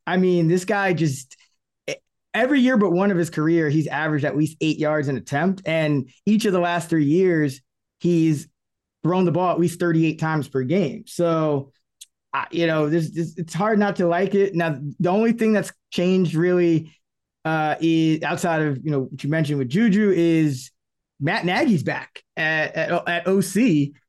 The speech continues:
because Bieniemy goes to, to Washington. The, the, they're going to not use a fullback this year. So maybe Mahomes, op-, they open the offense up a little more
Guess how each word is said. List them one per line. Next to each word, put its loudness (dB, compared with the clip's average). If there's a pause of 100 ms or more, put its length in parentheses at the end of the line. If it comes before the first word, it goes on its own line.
(160)
because 0
Bieniemy 2
goes 0
to, -2
to 0
Washington. 0 (200)
The, -2
the, -2
they're -2
going 0
to 2
not -2
use 2
a 0
fullback -2
this -10
year. -8
So -4
maybe 0 (160)
Mahomes, 2
op-, -2
they 2
open 0
the 2
offense 0
up -2
a 0
little 2
more 2